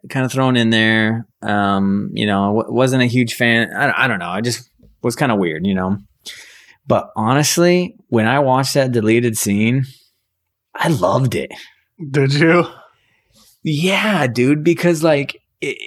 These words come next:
Speaker 1: you know, the, if the Joker, like, fell into a huge vat of, like, chemical goo, that's what I think he would come out looking like.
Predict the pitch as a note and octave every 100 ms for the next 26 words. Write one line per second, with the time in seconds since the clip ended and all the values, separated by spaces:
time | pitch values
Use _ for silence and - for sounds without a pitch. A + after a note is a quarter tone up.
0 | - F#3 E3+ C3+ A#2+ C3 D3 C3+ E3 D#3+
1 | G3+ E3+ D3+ D#3+ D3+ D3+ C#3 B2 A2+ -
2 | - _ - - - - D3 C#3+ C#3 C3+
3 | C3+ B2 A#2 - D3 C#3 B2+ A#2+ B2 A#2
4 | A#2 A2+ A2 G#2 G#2+ G#2 F#2+ - - C3
5 | A#2+ A#2+ A#2 A#2 A2+ G#2+ F#2 G#2 - -
6 | - - - _ - A#2+ D3+ - G3 F3
7 | D#3 - D3+ - D#3+ C#3+ D3 D3+ D#3 D3+
8 | D#3+ F#3+ C4 F#3+ D#2 D2 - -